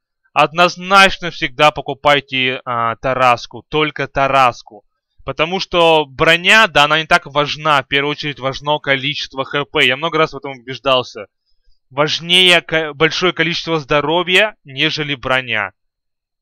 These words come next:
Количество здоровья, броня. Тем более,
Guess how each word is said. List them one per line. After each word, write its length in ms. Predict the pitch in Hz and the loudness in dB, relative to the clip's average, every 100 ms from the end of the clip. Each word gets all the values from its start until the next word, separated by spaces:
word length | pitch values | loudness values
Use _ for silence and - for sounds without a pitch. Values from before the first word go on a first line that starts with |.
| _ | _
Количество 380 | 143 165 - 160 | -6 -6 -6 -8
здоровья, 600 | 139 147 170 233 240 247 _ | -2 0 2 2 2 -2 _
броня. 540 | 120 139 139 117 107 - _ - | -6 -2 -2 0 -4 -4 _ -6
Тем 200 | 175 156 | -6 0
более, 460 | 233 294 302 311 | 2 2 0 -4